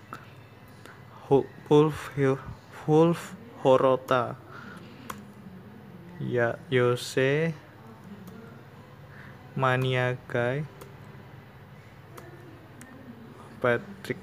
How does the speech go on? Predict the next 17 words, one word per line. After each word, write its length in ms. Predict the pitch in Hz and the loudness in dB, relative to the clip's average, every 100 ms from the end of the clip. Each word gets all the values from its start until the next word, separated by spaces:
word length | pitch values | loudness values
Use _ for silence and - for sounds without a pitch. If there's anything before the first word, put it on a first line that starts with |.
| - | -4
Wangsiwor. 1040 | 117 113 120 - 123 117 113 113 113 113 - - 110 110 - - - - - - - - - - 190 - - - - - - - - - - - - - - - | -2 0 -4 -6 -4 -4 -2 -2 -2 -4 -6 -10 -12 -14 -14 -16 -16 -16 -16 -16 -16 -16 -14 -14 -14 -14 -14 -16 -16 -18 -18 -18 -18 -18 -18 -18 -16 -16 -14 -6
Hmm, 640 | 131 139 139 135 135 131 127 - - - - - - - - | -2 0 0 -2 -4 -6 -8 -12 -16 -16 -16 -16 -18 -16 -4
namanya 640 | 135 131 135 135 147 165 | -2 2 2 2 2 -2
pemain 320 | 170 143 131 | -2 -2 -2
tengahnya 480 | 131 131 135 143 160 | -2 -4 -2 -2 -2
agak 320 | 143 120 113 - - - | -2 -2 -2 -6 -8 -6
asing 400 | 135 - 143 117 | -4 0 0 0
ya, 160 | 107 - | -6 -10
guys. 320 | - 110 - - - - - - - - - - - - - - | -10 -12 -12 -14 -14 -12 -12 -12 -12 -16 -16 -14 -16 -16 -16 -6
Tapi 400 | 123 127 139 135 | -6 -2 0 2
ya 80 | 127 | 2
mungkin 480 | 120 123 135 135 131 - - - - | 2 -2 -2 -4 -6 -12 -14 -8 -2
karena 240 | 120 120 | 0 0
nggak 240 | 117 - 113 | -4 -2 2
tahu 240 | 113 110 | 2 0
aja. 240 | 113 - - - - - - | -4 -8 -12 -14 -12 -10 -4
<laughs> 80 | 170 | -4